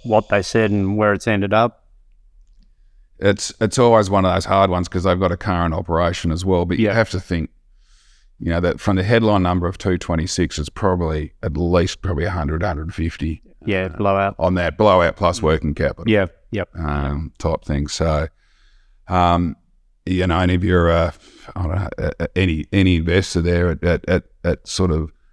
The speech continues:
Speaker 2: makes it hard to, to go into these development projects
Speaker 1: Mm.
Speaker 2: 'cause, 'cause the, the success rate's been pretty low. I mean, really, in the last few years, you've had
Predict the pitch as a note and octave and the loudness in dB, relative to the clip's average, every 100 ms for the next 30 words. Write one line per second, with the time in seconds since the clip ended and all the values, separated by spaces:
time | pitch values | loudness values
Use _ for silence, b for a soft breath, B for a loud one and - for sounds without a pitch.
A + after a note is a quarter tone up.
0 | - _ F2+ F#2 - - - F#2+ G2 F2 | -20 _ -2 -2 -2 -8 -2 0 0 -2
1 | F#2+ G#2 E2+ - - E2+ F2+ F#2+ E2 E2+ | -2 0 0 -2 -4 -2 0 0 0 0
2 | - F2+ G2+ G2 G2+ - D2 C2+ G2 F#2+ | -2 2 4 4 0 -2 -6 -6 -6 -6
3 | F2+ - - F2 E2+ D#2 D2+ D#2 - C#2+ | -6 -8 -6 -4 -2 -2 -2 -8 -6 -8
4 | - F#2+ G2+ - C2 - - E2+ - D#2+ | 0 2 2 0 -2 -4 -6 -4 -2 -2
5 | D#2 E2+ D2+ E2 D#2 E2+ E2+ E2 E2 E2 | 0 0 0 0 0 0 0 0 0 0
6 | E2 - - D#2 D#2+ E2+ F#2 E2 F2 E2 | -2 -2 -2 -2 0 -2 -2 -2 -2 -2